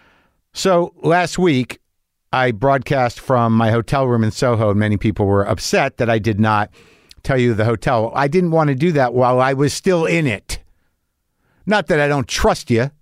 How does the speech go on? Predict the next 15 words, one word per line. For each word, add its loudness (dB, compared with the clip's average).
but 2
you 2
know 2
what 0
I'm -2
saying. -2
But -2
the 0
hotel 0
I 2
was -2
so, -2
uh, 2
ecstatic -2
about -2